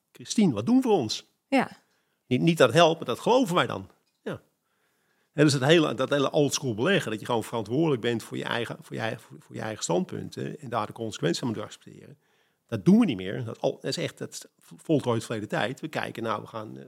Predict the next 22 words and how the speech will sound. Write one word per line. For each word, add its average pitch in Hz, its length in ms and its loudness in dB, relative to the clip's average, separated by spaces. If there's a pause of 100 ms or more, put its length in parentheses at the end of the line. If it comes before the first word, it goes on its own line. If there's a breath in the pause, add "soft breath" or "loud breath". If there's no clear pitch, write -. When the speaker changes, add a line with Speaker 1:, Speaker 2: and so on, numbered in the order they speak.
Speaker 1:
een 113 120 -20
traantje 147 360 -2
pinken 104 360 -10
en 127 60 -10
dan 110 100 -10
wordt 98 140 -10
iemand 117 220 -8
nerveus 117 440 -2
en 151 60 -10
die 131 80 -10
gaat, - 240 -20
die - 120 -20
gaat, - 200 -14 (200)
die - 100 -20
gaat 101 180 -8
dan 101 220 -8
iets 107 120 -14
doen 113 120 -6
om - 100 -6
ons 113 160 -8
te 143 60 -6
helpen. 185 340 -6